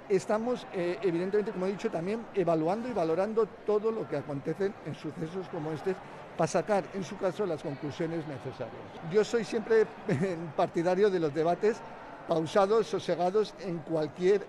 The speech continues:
eh, ámbito normativo, evidentemente. Mire, esas cuestiones, vuelvo a decir, instituciones penitenciarias, esto ya estaba, al estar en libertad condicional, el expediente está fundamentalmente ubicado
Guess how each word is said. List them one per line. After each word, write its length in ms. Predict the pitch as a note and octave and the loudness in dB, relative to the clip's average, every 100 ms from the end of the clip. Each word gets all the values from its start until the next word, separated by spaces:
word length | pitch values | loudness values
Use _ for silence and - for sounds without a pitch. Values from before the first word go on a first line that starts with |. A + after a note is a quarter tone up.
| - | -4
eh, 300 | D#3 D3+ D3 - | -4 -2 -2 -4
ámbito 540 | F3+ E3+ E3 G3 F#3 | -4 -4 -2 0 0
normativo, 540 | E3 C#3+ C#3 A#2 B2+ A#2+ - - | 0 -2 -4 -6 -8 -8 -10 -6
evidentemente. 680 | C#3+ C#3+ C#3 C3+ B2+ G#2+ - - - - - | -4 -2 -2 -4 -6 -10 -12 -14 -14 -14 -8
Mire, 260 | F3 E3+ D#3+ | -2 0 0
esas 280 | F#3+ B3+ - | 2 2 2
cuestiones, 580 | A3+ - A3 G#3 F#3+ F3 | -2 0 0 0 0 0
vuelvo 220 | F#3 F3+ | 0 2
a 20 | |
decir, 260 | E3+ F#3+ D#3+ | 2 0 -2
instituciones 480 | - D3+ D#3 D3+ F3 | -4 -8 -6 -4 -4
penitenciarias, 600 | - F#3 F#3 F3+ F#3 F3+ - | -4 -4 -2 0 -2 -2 -6
esto 200 | G3+ A#3 G#3 | -6 -4 0
ya 80 | |
estaba, 300 | F#3+ A3 F#3+ | 0 0 0
al 100 | D#3 | 0
estar 240 | C#3+ - A3 | -2 -2 -2
en 80 | G#3+ | -2
libertad 340 | E3+ C#3 - - | -2 -2 -4 -4
condicional, 560 | E3 D#3+ D3+ D3 D#3 D#3+ - - - - | -6 -4 -4 -4 -4 -4 -14 -16 -16 0
el 180 | G#3 G#3 | 2 2
expediente 680 | G#3 F3 F#3+ E3+ F#3 F#3+ G#3 G3+ | 2 2 0 2 2 4 4 4
está 260 | F#3 - F#3 | 0 2 0
fundamentalmente 880 | - E3 D#3+ D#3 F#3 F#3+ G3 G#3 G#3 | 0 -4 -2 0 0 0 2 2 2
ubicado 600 | F3+ E3 D3+ F3+ F3 G3 | 0 -2 2 2 4 0